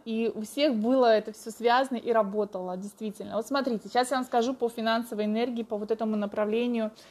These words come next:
Я знаю, что ещё другие девочки тоже из других стран, там, которые сейчас присутствовали и присутствовали до этого. Ам,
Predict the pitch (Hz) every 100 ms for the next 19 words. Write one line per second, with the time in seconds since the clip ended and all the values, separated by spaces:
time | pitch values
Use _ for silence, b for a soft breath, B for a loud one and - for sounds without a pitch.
0 | B 220 220 240 240 233 214 208 220 226
1 | 233 226 214 208 202 226 240 233 220 220
2 | 208 220 - 220 208 202 208 208 208 208
3 | 208 196 - 214 214 - 202 196 196 196
4 | 214 - 208 - 196 196 196 185 180 180
5 | 190 B B B B B 214 - 196 190
6 | 185 202 208